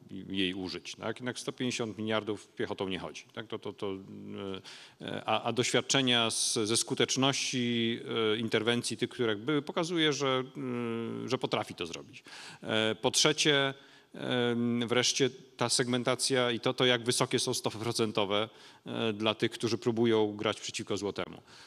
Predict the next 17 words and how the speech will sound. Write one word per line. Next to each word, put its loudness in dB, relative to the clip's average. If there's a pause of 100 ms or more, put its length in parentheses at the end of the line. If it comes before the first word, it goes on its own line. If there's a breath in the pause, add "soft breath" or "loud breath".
(140 loud breath)
To 2
jest, 4 (100)
to 4
jest 4
kolejny 4
czynnik, -2
tak? -8
To, -4
to -4
mówimy -2
o -2
dwa -2
razy -2
wyższych 0
stopach, -2 (240)
niemal, 2 (440 loud breath)
e, -12